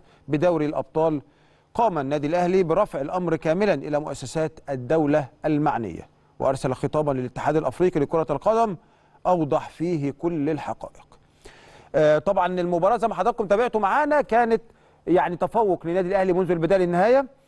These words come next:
و-، واستطاع فيها النادي الأهلي، يمكن دي طبعا، آه، صورة الخبر من على موقع النادي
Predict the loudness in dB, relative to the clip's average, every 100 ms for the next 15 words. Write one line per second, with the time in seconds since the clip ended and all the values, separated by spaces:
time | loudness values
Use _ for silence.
0 | _ _ _ _ _ _ 2 4 6 4
1 | 2 0 -2 0 0 0 2 0 0 0
2 | 2 2 0 -2 -2 -2 0 0 0 -2
3 | -4 -4 -4 0 0 0 -2 0 2 2
4 | 0 -2 2 2 2 0 _ _ _ 0
5 | 0 0 2 2 0 -4 -2 -2 0 -2